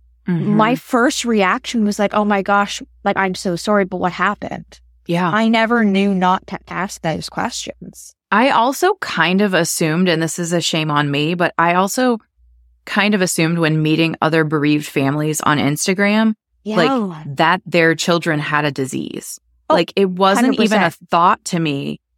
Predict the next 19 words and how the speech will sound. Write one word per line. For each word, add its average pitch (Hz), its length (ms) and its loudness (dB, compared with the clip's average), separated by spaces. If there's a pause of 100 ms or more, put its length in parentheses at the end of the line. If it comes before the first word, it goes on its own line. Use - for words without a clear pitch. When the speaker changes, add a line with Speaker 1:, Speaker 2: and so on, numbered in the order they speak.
(180)
Speaker 1:
about 156 360 0
the 170 100 -4
accidents. - 880 -6 (380)
Like, 170 140 2
Speaker 2:
Mm. 196 380 -2 (440)
Speaker 1:
not 190 400 4
a 285 60 2
thought 190 460 0 (180)
as 165 220 2
I 160 180 4
was 160 200 0
m-, 165 60 -4 (160)
meeting 170 420 0
other 165 320 2
bereaved 151 500 -2
families 143 460 -2
online. 135 680 -4 (360)
Um, 151 100 -4
Speaker 2:
Exactly. 160 400 -6